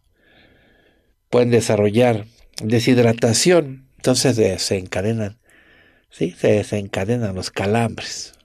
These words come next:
Puede ser una persona que tenga presión arterial baja, lo que llamamos hipotensión. La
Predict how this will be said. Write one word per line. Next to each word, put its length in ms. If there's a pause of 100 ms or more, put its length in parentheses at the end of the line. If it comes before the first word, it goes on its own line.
(260)
Puede 220
ser 100
una 180
persona 520
que 260
tenga 380
presión 380
arterial 460
baja, 400
lo 120
que 120
llamamos 460
hipotensión. 840 (480)
La 760